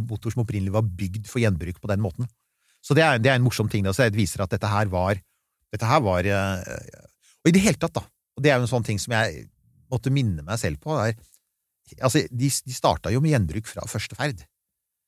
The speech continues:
Eh, de, altså, eh, første, første testferd med F ni var i, eh, i, eh, tjue ti, sommeren tjue ti, og den fløy prikkfritt.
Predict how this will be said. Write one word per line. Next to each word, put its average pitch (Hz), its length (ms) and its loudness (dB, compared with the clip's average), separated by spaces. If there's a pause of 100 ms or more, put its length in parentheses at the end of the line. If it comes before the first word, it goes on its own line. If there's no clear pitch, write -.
(280)
Eh, 113 520 4
de, 135 200 2
altså, 123 300 4 (460)
eh, 113 160 -2
første, - 340 -2 (260)
første 120 280 -6
testferd 143 640 -2 (140)
med 113 500 0
F - 160 -6
ni 151 160 0
var 107 320 2
i, 104 220 -8 (180)
eh, 104 360 0
i, 107 120 0 (160)
eh, 101 280 -4
tjue 113 200 0
ti, 214 100 -2 (500)
sommeren 104 320 2
tjue 113 160 0
ti, - 140 -6 (760)
og 135 160 4
den 127 160 4
fløy 107 240 -2
prikkfritt. - 400 -16